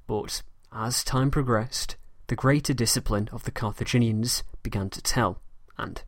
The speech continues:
they were victorious. The next day, the tribe surrendered. Hasdrubal was not able to enjoy this success for very long.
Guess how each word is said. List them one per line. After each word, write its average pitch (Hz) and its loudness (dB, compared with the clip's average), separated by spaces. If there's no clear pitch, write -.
they 107 -2
were 101 -2
victorious. 107 0
The 113 0
next 139 2
day, 104 2
the 127 -4
tribe 98 0
surrendered. 101 2
Hasdrubal 170 4
was 139 4
not 139 6
able 117 4
to - -2
enjoy 107 2
this 123 -2
success - 0
for 117 -2
very 101 2
long. 104 4